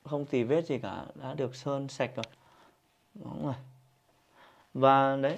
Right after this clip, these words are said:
khi mà mọi người sử dụng có vấn đề gì, có, có, có rất là nhiều bạn là thắc mắc là tại sao cái này nó bị lỏng. Đấy, thực ra là khi mà chúng ta lên dây ấy, chúng ta phải ấn vào, vặn, ấn vào, bởi vì cái này nó, nó, nó, nó,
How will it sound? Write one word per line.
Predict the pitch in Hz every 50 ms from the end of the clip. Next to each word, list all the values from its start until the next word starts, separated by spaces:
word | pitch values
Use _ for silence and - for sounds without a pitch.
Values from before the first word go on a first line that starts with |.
| - - -
khi | - - 170 175
mà | 170 156
mọi | 151 147 147
người | 151 151 147 139
sử | - 147 143
dụng | 135 156 151 - 139 139 139 135 135 139 139
có | 135 - 131 135
vấn | 143 160 175 190
đề | 185 180 165 151
gì, | 147 156 151 147 147 151 151 - _ _ -
có, | - 185 214 226 202
có, | 190 - 202 202 196 196 196 - - - - - - - -
có | - 156 160
rất | 170 226
là | 247 226
nhiều | 196 180 185 175 165 156 151 151
bạn | 151 165 160 - 151 156
là | 156 156 151 147 147 139 139 143 143 143
thắc | 147 196 208 214
mắc | 214 226 240 226
là | 185
tại | 165 175 151
sao | 151 - 185 175 170
cái | 185
này | 190 185 165
nó | 156 170
bị | 180 175 160
lỏng. | 147 147 135 117 110 110 117 - - -
Đấy, | - 135 131 135 143 147 151 160 165 175 185 185 180 170
thực | 175 165
ra | 160 185
là | 196 185 165 160 - - - -
khi | - 190 190
mà | 185 185 151
chúng | 165 175
ta | - 196
lên | 185 190 180 170
dây | 190 185 185 185
ấy, | 214 208 - 170
chúng | 180 180
ta | 180 180
phải | 175 - 143
ấn | - 143 143 175 220
vào, | 220 190 165 147 127
vặn, | 120 120 147 151 - 113 135 151
ấn | 160 151 90 143 156 170
vào, | 190 196 170 143
bởi | 123 123 117
vì | 120 143 175
cái | - 160
này | 185 180 160
nó, | 165 170 180 180 - - - - - _ _ - - -
nó, | 143 147 147 151 151 165 175 175 175 175
nó, | 175 170 170 165
nó, | 170 170 170 170 170 165 170 165